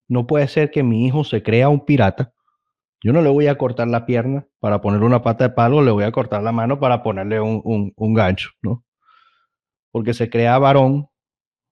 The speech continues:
o sea, o que sea varón y se crea hembra, no quiere decir que por eso yo tengo que ir a mutilarlo. Para eso existen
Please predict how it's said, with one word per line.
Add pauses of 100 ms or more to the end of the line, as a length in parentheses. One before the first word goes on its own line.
(120)
o
sea,
o
que
sea
varón
y
se
crea (240)
hembra, (340)
no
quiere
decir
que
por
eso
yo
tengo
que
ir
a
mutilarlo. (480)
Para
eso (1300)
existen